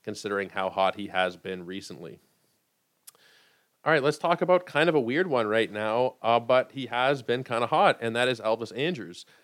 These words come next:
We saw it last year. Elvis Andrus down the stretch actually gave us a lot of production. Could we see the same thing again this year? I don't know if we're gonna see it to the same extent, but remember last season, he had seventeen homers, eighteen steals, sixty-six runs, fifty-eight ribbies,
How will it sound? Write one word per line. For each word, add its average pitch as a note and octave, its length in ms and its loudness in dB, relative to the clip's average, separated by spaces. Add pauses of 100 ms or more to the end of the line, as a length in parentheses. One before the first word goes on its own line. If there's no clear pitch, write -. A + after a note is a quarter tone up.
(200)
We A#2+ 100 -10
saw F#3 220 -2
it G3 60 -4
last E3+ 320 2
year. A#2 80 0
Elvis D3 260 2
Andrus D3+ 320 0
down C#3 220 0
the B2 60 -4
stretch C#3 340 0 (100)
actually F3+ 320 -2
gave D#3 380 -2
us D3+ 100 0
a C#3 80 4
lot A#2+ 260 6
of D3 60 2
production. B2+ 460 2
Could C#3 180 -8
we C#3+ 100 -6
see C3+ 200 -10
the C3 80 -8
same C3 240 -6
thing C3 160 -6
again A#2+ 220 -2
this C#3 180 -6
year? C#3 180 -8
I C3 60 -10
don't C#3+ 80 -6
know C#3+ 80 -2
if - 60 -14
we're A#2+ 60 -8
gonna A2+ 120 -6
see A#2+ 100 -10
it A2+ 60 -6
to A2 60 -8
the G#2+ 80 -6
same A#2 200 -6
extent, C#3 380 -8
but G#2 180 -6 (340)
remember C3+ 240 -4
last A#2+ 140 -2
season, D3 220 -2
he A#2+ 80 -4
had A2+ 100 -6
seventeen C3+ 440 -2
homers, C3 380 -2
eighteen C3+ 360 -8
steals, B2+ 420 -8
sixty-six - 640 -12
runs, B2+ 340 0
fifty-eight A2+ 520 -6
ribbies, A#2+ 420 -4